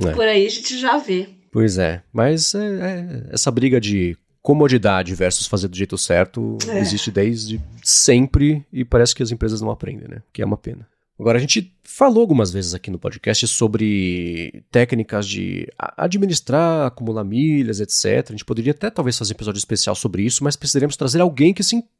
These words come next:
Speaker 1: que se importa, vou falar assim, porque é uma coisa que eu nunca dei muita bola, porque eu sei que, assim como no serviço de streaming,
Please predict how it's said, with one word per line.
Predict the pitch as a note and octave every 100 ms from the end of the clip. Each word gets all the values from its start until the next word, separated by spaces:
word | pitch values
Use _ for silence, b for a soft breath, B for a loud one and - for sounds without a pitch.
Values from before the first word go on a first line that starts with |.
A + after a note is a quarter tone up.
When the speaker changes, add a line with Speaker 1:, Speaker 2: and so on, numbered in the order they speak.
| _ A#3+
Speaker 1:
que | -
se | D4
importa, | - A#2 G2+ -
vou | F#2+
falar | A2 G2
assim, | F#2+ E3+
porque | E3 F3+
é |
uma | D#3+
coisa | D#3 E3
que | D#3+
eu | D#3+
nunca | F3+
dei | F3 D3
muita | C#3 A2+
bola, | A#2+ D#3
porque | E3
eu | F3
sei | - D3
que, | C#3+ D#3 - B B B
assim | A#2+ F#3
como | G#3+ G3
no |
serviço | E3+ C3+ B2
de | A2
streaming, | - E3+ C3+ F#2+